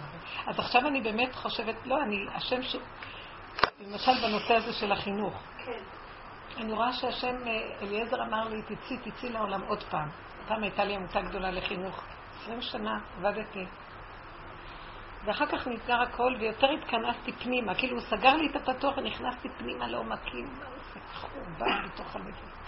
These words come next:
Speaker 1: אמרתי, "איך, איך אני יכולה לחנך?" וה-, ועוד פעם חינכתי גם כן מ-, מרמה יותר, זה לא היה סתם. ועכשיו אני חוזרת, אומר,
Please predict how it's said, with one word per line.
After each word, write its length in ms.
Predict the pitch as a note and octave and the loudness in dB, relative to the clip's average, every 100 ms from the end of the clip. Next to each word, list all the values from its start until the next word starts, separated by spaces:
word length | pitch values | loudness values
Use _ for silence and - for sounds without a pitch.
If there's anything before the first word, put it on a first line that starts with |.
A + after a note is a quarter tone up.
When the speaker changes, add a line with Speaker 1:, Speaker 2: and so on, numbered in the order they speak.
| - - - - - - - - G#3 | -12 -12 -12 -12 -12 -12 -12 -10 -4
Speaker 1:
אמרתי, 240 | A3 B3+ | -4 0
"איך, 140 | B3+ C#4 | 0 2
איך 260 | C4+ - | 0 -2
אני 140 | G4+ G4 | -2 -2
יכולה 300 | - E4+ F4 | -2 -2 -2
לחנך?" 460 | D#4+ - C#4 C4 - | -2 -4 -4 -4 2
וה-, 340 | G#3+ G#3+ F#3+ | 4 4 2
ועוד 140 | F#3 F#3 | -2 2
פעם 180 | - A3+ | 4 4
חינכתי 460 | C4+ A#3+ G#3+ A3 C4+ | 2 0 0 0 0
גם 220 | G#3 G3+ | 0 0
כן 180 | - G4+ A3+ | 0 -2 0
מ-, 340 | G3 F#3+ F#3 | -2 0 0
מרמה 380 | F#3 F3 F3 A3 | 0 2 2 2
יותר, 260 | A#3 - A#3+ D#4+ - - | 0 -2 -2 -4 -8 -10
זה 80 | - | -2
לא 80 | G3 | 4
היה 180 | D4 G#4+ | 6 4
סתם. 320 | - - E3 D3+ - - - - - - | 2 0 2 0 -8 -12 -12 -12 -12 -10
ועכשיו 260 | F#3 E3+ D#4 | -8 -6 -4
אני 120 | F4 | -4
חוזרת, 380 | C#4 A3 A#3+ A3+ | -2 -2 0 -2
אומר, 220 | G3+ G3 | -4 -6